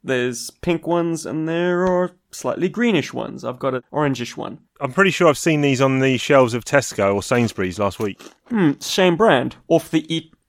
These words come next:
Speaker 1: off the eaten path. <laughs>
Speaker 2: Uh, p-, pretty sure, yeah, yeah.
Speaker 1: Hmm. Palatable. Certainly not. No, wait. They get three point five stars on the Health Star rating system, so
Speaker 2: Okay.
Speaker 1: not exactly healthy, but they're not gonna kill you, I guess.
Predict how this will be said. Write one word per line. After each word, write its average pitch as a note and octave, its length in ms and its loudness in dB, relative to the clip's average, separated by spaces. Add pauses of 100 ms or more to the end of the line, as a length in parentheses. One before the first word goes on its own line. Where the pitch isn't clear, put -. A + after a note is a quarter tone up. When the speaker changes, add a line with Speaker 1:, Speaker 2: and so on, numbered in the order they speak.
(140)
Speaker 1:
off C#3+ 180 0
the D#3 220 -2
eaten C#3+ 240 -2
path. C3 380 0 (260)
<laughs> - 0 -
Speaker 2:
Uh, - 560 0
p-, - 140 -14 (120)
pretty G#3 200 6
sure, D3 280 6
yeah, D#3 160 4 (140)
yeah. C#3 160 -4 (1000)
Speaker 1:
Hmm. G#3 280 0 (1040)
Palatable. D#3+ 640 0 (400)
Certainly D#3 300 0
not. C#3 220 2 (200)
No, A#2+ 240 4
wait. A#2 340 0 (240)
They D3+ 120 6
get E3+ 220 4
three F3+ 320 0
point E3 340 0
five D3 480 2
stars B2 520 0
on A#2+ 100 -2
the A2+ 120 -2
Health B2 200 -2
Star A#2 320 0
rating A2+ 280 -2
system, A#2+ 360 -12
so A#2 280 -2 (120)
Speaker 2:
Okay. A#2 560 2
Speaker 1:
not A3 180 0
exactly F#3+ 400 -2
healthy, B2+ 420 0
but - 300 -10
they're D3 120 -6
not C#3 80 -4
gonna A#2+ 140 -6
kill B2 280 -6
you, A#2+ 160 -8
I - 60 -12
guess. - 400 -16